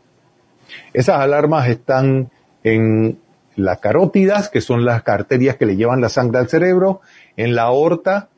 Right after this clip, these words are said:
que es la arteria más grande que saca la sangre del corazón y la lleva a todo el resto del cuerpo. Allí hay unos sitios, unos cuerpos,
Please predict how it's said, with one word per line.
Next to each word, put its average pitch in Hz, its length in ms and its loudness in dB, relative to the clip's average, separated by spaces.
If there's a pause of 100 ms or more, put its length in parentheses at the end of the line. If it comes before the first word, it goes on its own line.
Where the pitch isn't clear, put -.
(180)
que 127 180 0
es 127 80 0
la 131 100 2
arteria 120 400 0
más 117 160 -2
grande 180 580 0
que 113 120 -4
saca 139 320 -2
la 127 100 -2
sangre 131 380 -2
del 143 260 0
corazón 160 520 0
y 160 60 0
la 110 120 0
lleva 117 280 0
a 120 80 -4
todo 127 200 2
el 107 80 0
resto 104 320 -2
del 92 140 -2
cuerpo. 82 240 -6 (680)
Allí 226 380 4
hay 180 340 2 (200)
unos 139 280 2
sitios, 117 400 2
unos 127 220 0
cuerpos, 143 760 -2